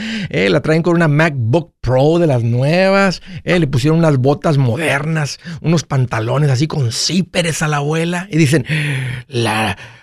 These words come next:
ya ni le dicen la abuela, ¿verdad? La mujer moderna.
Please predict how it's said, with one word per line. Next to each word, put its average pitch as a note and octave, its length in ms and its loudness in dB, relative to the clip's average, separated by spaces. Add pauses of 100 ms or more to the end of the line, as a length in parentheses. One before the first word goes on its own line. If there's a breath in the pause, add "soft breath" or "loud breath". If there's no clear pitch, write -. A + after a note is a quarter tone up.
(180 loud breath)
ya B2+ 140 2
ni D#3 100 4
le C#3+ 80 4
dicen C#3+ 220 4
la B2 60 2
abuela, A2+ 280 -4
¿verdad? - 200 -12
La E3 140 -6
mujer D3+ 440 0
moderna. C3 800 -4